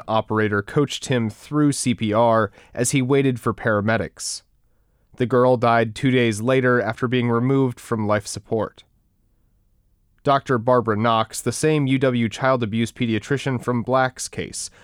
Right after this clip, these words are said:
who has been suspended and investigated by two hospitals in two states, said abusive head trauma caused the brain injuries that killed the girl. Courts,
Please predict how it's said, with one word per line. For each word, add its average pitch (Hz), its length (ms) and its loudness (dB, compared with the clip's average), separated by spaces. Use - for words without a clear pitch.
who 131 160 0
has 131 300 0
been 143 300 0
suspended 147 640 0
and 127 220 -2
investigated 123 760 -2
by 113 140 0
two 160 260 -4
hospitals 135 720 -2
in 120 240 -6
two 143 220 -6
states, - 640 -4
said 151 280 0
abusive 139 480 -2
head 131 240 -2
trauma 131 340 0
caused 127 540 0
the 107 80 -2
brain 123 340 0
injuries 110 600 -2
that - 180 -4
killed 101 280 -4
the 98 80 -8
girl. 92 360 -6
Courts, 143 420 2